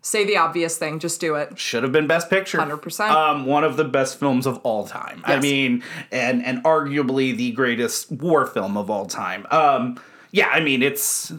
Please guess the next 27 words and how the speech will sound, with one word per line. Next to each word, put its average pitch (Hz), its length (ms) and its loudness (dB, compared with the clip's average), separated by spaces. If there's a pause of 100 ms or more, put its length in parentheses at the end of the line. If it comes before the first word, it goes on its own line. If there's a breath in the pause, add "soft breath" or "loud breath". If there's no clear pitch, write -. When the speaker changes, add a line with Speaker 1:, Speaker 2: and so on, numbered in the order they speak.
(680)
Speaker 2:
it's, 131 240 -6
it's 175 140 0
hard 175 340 4
pressed 165 540 0
to 165 100 4
ever 131 220 0
find 127 300 0
somebody 120 320 2
that 117 340 -2
can 117 220 -4
say 117 420 -2 (360 loud breath)
a 127 120 0
negative 117 480 -2
word 120 240 -2
about 107 240 -2
that - 220 -6
film. 90 320 -8
So 175 180 2
it 220 140 4
makes 208 240 2
sense 123 240 0
why 117 200 2
it 113 60 -2
would 107 160 -8
be 92 140 -10
number 98 260 -8
one. - 380 -10